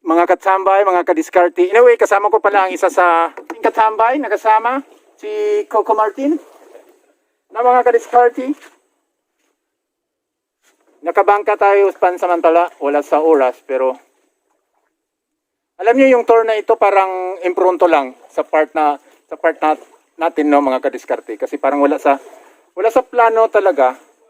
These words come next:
na dati-rati. Kasi nga, yung ating pinagtatrabaho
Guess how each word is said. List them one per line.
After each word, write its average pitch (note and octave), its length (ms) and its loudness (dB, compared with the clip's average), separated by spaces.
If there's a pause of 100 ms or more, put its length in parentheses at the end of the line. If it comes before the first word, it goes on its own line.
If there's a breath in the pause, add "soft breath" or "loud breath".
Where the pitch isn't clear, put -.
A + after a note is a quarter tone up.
na C3+ 160 -10 (720)
dati-rati. D#3 720 0
Kasi D#3 320 -8
nga, F3 80 -2 (1120)
yung A3+ 400 0
ating G#3 240 -2
pinagtatrabaho F3+ 960 0